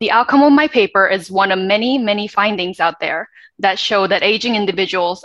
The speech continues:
are especially vulnerable to ongoing structural changes in the labor market. Given the rapid population aging in many countries,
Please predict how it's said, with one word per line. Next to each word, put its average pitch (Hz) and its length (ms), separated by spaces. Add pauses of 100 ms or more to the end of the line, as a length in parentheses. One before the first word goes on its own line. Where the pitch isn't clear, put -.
(140)
are 190 220
especially 254 640
vulnerable 165 640
to - 160
ongoing 190 520
structural 185 480
changes 180 460
in 185 60
the 165 100
labor 185 280
market. - 360 (300)
Given 233 200
the 208 120
rapid 196 320
population 190 520
aging 175 260
in 160 120
many 214 220
countries, 170 580